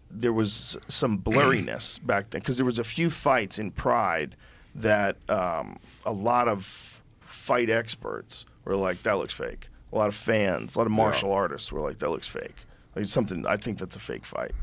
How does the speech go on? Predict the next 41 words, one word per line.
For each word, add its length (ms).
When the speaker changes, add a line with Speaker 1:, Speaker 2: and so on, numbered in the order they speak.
Speaker 1:
And 80
I 40
Speaker 2:
Ev- 60
Speaker 1:
think 160
there 80
were 60
some 160
fixed 300
fights. 340
Speaker 2:
Everything 440
got 180
blurry 320
over 180
there. 220
It 160
got, 280
Speaker 1:
Yeah. 260
Speaker 2:
I 40
mean, 120
it 100
got, 260
it 80
was, 380
it 60
was 120
like 160
the 80
Wild 300
Wild 220
West 260
during 200
the 60
seventies 540
and 100
eighties 320
over 140
there. 140
It 60
was 140
so 400
different, 440